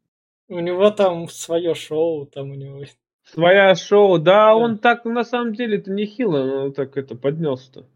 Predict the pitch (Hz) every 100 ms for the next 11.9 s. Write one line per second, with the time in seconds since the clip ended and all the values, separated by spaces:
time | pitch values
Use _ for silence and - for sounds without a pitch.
0 | _ _ _ _ _ _ _ _ _ _
1 | - 143 214 214 190 - 185 190 202 220
2 | 254 302 240 185 190 202 180 233 220 196
3 | 185 180 196 196 208 202 240 262 202 -
4 | 165 165 170 165 160 170 156 165 165 127
5 | 127 131 180 170 - 131 - _ _ 175
6 | 202 202 147 190 180 202 190 180 175 196
7 | 190 170 185 202 196 196 180 185 170 180
8 | 170 190 165 175 190 175 170 _ _ 147
9 | 220 180 143 147 139 131 131 147 170 160
10 | 160 156 196 196 - 139 123 117 - -
11 | _ 202 175 160 143 147 147 139 139